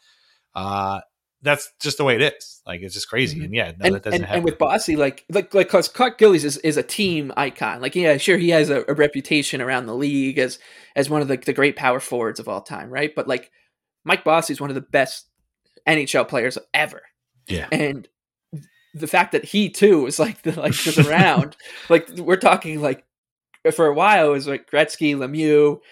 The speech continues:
Speaker 2: maybe a couple of those Canadian guys, Montreal Canadian players, but Bossy was always mentioned in, like, the
Speaker 1: Wow.
Speaker 2: top ten players and best goal scorer of all. There's the best pure goal scorer of all time in this sport, and
Speaker 1: Mm.
Speaker 2: he's just right over there,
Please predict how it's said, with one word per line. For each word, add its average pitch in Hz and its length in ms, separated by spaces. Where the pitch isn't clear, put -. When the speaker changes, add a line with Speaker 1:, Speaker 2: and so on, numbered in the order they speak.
Speaker 2:
maybe 143 280
a 131 40
couple 143 240
of 131 60
those 113 160
Canadian 143 400
guys, 135 540
Montreal 139 320
Canadian 151 340
players, 131 220
but - 180
Bossy 160 300
was 123 100
always 156 480
mentioned 147 580
in, 151 120
like, 131 180
the 113 160
Speaker 1:
Wow. - 80
Speaker 2:
top 139 200
ten 131 200
players 123 420
and 107 160
best - 220
goal 147 140
scorer 147 280
of 135 80
all. 139 140
There's 202 160
the 175 80
best 175 300
pure 185 180
goal 170 180
scorer 156 240
of 143 80
all 151 140
time 147 300
in 131 80
this 113 140
sport, 113 380
and 107 300
Speaker 1:
Mm. - 20
Speaker 2:
he's 156 200
just - 260
right 156 220
over 151 160
there, 143 480